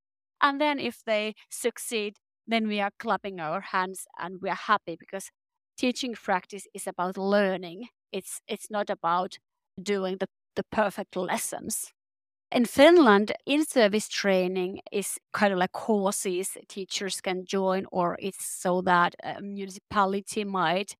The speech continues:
ask me to come to, uh, work as a trainee, or a school might ask me to come to trainee, and it's more like a trainee session. But then I never actually get a chance to get into anyone's classroom.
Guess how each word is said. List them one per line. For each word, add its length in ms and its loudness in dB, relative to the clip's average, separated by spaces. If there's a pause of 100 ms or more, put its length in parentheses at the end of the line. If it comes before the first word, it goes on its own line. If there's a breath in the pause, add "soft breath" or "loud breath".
(340)
ask 320 0
me 200 -4
to 140 -6
come 420 -6
to, 160 -6 (140)
uh, 80 -6
work 360 2
as 100 -10
a 60 -8
trainee, 1000 0 (320)
or 220 -2
a 60 0
school 420 -2
might 280 0
ask 320 -4
me 140 -6
to 120 -14
come 240 -6
to 100 -18
trainee, 580 -2
and 180 -8
it's 320 -10
more 240 -4
like 240 -6
a 40 -20 (120)
trainee 340 -2
session. 640 -4 (360)
But 140 2 (140)
then 140 2
I 160 2
never 440 2
actually 460 -4
get 180 -6
a 60 -10
chance 480 -4
to 220 -4 (100)
get 240 -2
into 340 -8
anyone's 440 -6
classroom. 880 -2